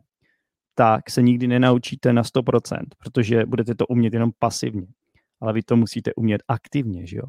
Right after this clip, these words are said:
Takže musíte to začít používat. No,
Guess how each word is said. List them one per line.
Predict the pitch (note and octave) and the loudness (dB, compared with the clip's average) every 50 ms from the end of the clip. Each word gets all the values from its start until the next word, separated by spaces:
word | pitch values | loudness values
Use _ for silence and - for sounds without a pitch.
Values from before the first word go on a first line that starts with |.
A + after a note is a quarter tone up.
| - _ _ | -14 _ _
Takže | - G#2 F#2+ G#2+ A2+ | -8 -6 -2 -2 -2
musíte | A2 G#2 - - A2+ A2+ A2+ | -2 -2 -4 -6 -2 -2 -2
to | - B2 A2+ | 0 0 -2
začít | G#2 A2 G2+ - A2 G#2+ - - | -2 -4 -4 -6 -8 -12 -8 -2
používat. | - A2+ A2+ A#2 A#2 B2+ C#3 C3 - - _ _ _ _ _ _ _ _ _ _ _ _ _ _ _ _ _ _ _ _ _ _ _ _ _ _ _ _ _ _ _ _ _ _ _ _ _ _ _ - - | 0 2 2 2 2 0 -2 -4 -4 -8 _ _ _ _ _ _ _ _ _ _ _ _ _ _ _ _ _ _ _ _ _ _ _ _ _ _ _ _ _ _ _ _ _ _ _ _ _ _ _ -2 0
No, | D#3 D#3 C3 G#2 F#2+ | 2 4 4 2 0